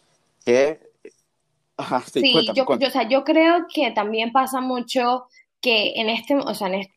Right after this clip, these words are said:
Speaker 2: primero que vol-, nos volvemos a remontar a la época, o sea, también es, eh, es un poco que,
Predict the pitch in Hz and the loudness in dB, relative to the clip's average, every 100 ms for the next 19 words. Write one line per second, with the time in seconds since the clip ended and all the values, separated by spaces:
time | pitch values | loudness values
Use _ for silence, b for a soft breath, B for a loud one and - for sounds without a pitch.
0 | _ 220 240 269 302 202 - 202 208 185 | _ -6 -2 0 0 0 -2 -2 0 0
1 | 214 196 190 196 220 220 185 180 196 202 | -2 -2 -2 -2 -2 -2 -2 -2 2 4
2 | 185 196 170 175 165 160 185 175 180 190 | 4 2 0 -4 -4 -2 -2 0 -2 -2
3 | 208 208 233 b b _ _ 226 226 247 | -2 -2 -4 b b _ _ 2 2 0
4 | - - _ - 220 202 180 - 226 214 | -4 -10 _ 0 4 6 4 2 -6 -4
5 | 254 220 247 240 226 247 226 220 247 | -4 -2 -4 0 -2 -2 -6 -4 -6